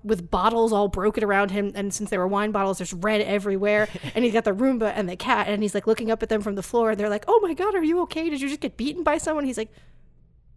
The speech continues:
Speaker 1: "Turf war. Tur-, turf war. Uh,
Speaker 2: <laughs>
Speaker 1: turf. I was protecting my turf." <laughs> And the cat bumped into something that made the Roomba go off. That put,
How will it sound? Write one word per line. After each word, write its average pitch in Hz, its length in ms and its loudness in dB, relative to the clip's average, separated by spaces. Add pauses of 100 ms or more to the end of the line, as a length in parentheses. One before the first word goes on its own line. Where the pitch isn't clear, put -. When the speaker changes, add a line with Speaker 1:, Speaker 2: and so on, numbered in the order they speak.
(120)
Speaker 1:
"Turf 165 300 -10
war. - 220 -16 (720)
Tur-, - 240 -10
turf 196 260 -4
war. 185 240 -4 (680)
Uh, 240 400 0
Speaker 2:
<laughs> 247 120 -4
Speaker 1:
turf. 440 340 -4 (260)
I 233 40 -10
was 220 80 -14
protecting 233 400 -2
my 196 80 -4
turf." - 340 -4
<laughs> - 300 -6 (720)
And 392 160 4
the 427 40 6
cat 269 340 4
bumped 214 240 2
into 214 180 0
something 214 380 0
that 202 200 -4
made 202 220 2
the 226 60 2
Roomba 208 300 2
go 196 140 2
off. 185 220 2
That 160 120 -14
put, 233 280 -4